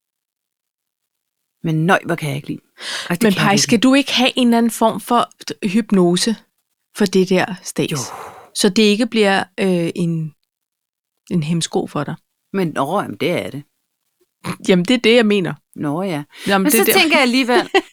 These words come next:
Speaker 2: <laughs>
Speaker 1: øhm, hvad skal man i grunden også bruge det til? On the other hand, det er ikke s-, det er egentlig ikke særlig rart at blive sådan helt, øh, hys, altså, fordi det er virkelig
Speaker 2: Nej.
Speaker 1: Nå. Men
Speaker 2: Men så
Speaker 1: I,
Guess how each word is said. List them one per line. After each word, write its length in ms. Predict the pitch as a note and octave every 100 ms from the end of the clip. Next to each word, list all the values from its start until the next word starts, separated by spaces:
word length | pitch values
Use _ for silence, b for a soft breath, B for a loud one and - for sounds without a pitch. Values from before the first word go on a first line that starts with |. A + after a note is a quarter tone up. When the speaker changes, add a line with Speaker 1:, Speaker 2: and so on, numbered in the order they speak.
| F4+
Speaker 2:
<laughs> 400 | - - _ -
Speaker 1:
øhm, 760 | A#3+ A3 G3+ F#3 E3+ D#3 D3+ - - _
hvad 140 | - -
skal 160 | -
man 80 | A#3+
i 40 | A3+
grunden 320 | - F#3+ G#3
også 160 | A3 -
bruge 180 | A#3 C#4+
det 80 |
til? 160 | - D3 _ _ _ _ _ - - _ _ _ _ _ _ _ _ - B B B B -
On 140 | B3
the 160 | B3+ A#3
other 140 | A3
hand, 260 | G#3+ C#3 B2 - _ _ _ _ _ _ _ F#3
det 40 |
er 40 | D#3
ikke 140 | C#3+
s-, 100 | - _
det 80 | E3+
er 40 | E3
egentlig 220 | F3+ E3
ikke 120 | D3
særlig 380 | D#3+ C#3+ D3 -
rart 300 | - - -
at 100 | D3+
blive 140 | D3 C3+
sådan 140 | D3
helt, 300 | C#3 D#3 - _
øh, 120 | - C3
hys, 420 | D#3 C#3+ - - -
altså, 220 | C#3 C3
fordi 200 | - C#3
det 120 | - D3
er 40 |
virkelig 380 | C3 D#3 E3 E3 - b b b b b - -
Speaker 2:
Nej. 240 | G3 G3+ -
Speaker 1:
Nå. 100 | - - _ _ _ _ E3+ _ _ _ _ _ _ _ B B
Men 100 | A#3
Speaker 2:
Men 100 | A3+
så 140 | A3
Speaker 1:
I, 40 | E4